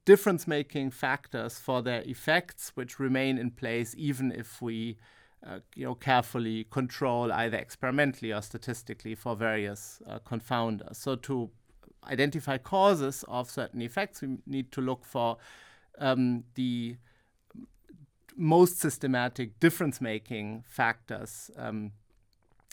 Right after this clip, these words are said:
in relation to those, um, effects. And, um, you know, once we adopt such a difference-making understanding of causation, we need to ask, um,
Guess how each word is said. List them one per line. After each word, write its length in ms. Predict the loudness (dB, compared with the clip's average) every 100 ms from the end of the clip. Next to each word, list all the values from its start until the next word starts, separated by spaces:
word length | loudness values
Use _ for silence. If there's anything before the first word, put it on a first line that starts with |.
| -4
in 120 | 2
relation 460 | 2 2 0 -2 -4
to 140 | -4
those, 520 | -4 -4 -6 -8 -14 -10
um, 280 | -6 -4 -6 -8
effects. 680 | -10 0 0 0 -4 -14 -14 -16 -20 -20 -20 -20 0
And, 360 | 6 6 4 -2 0
um, 380 | 2 4 2 -2 -14 -12
you 20 | -2
know, 220 | -2 -2 _
once 460 | -14 2 4 4 2
we 220 | -2 -2 -6 -16 -20 -6
adopt 440 | 2 4 4 4
such 200 | -2 0
a 60 | 2
difference-making 800 | 4 4 2 0 -4 -4 -4 -2
understanding 640 | -4 -6 -2 0 0 -2
of 180 | -6 -8
causation, 720 | -4 0 2 0 -2 -4 -4 -8 -18 -20 _ _ _ _ -6
we 180 | 0 4
need 260 | 4 2
to 100 | 0
ask, 640 | 2 4 6 4 0 -10 -12
um, 500 | -2 0 2 0 -2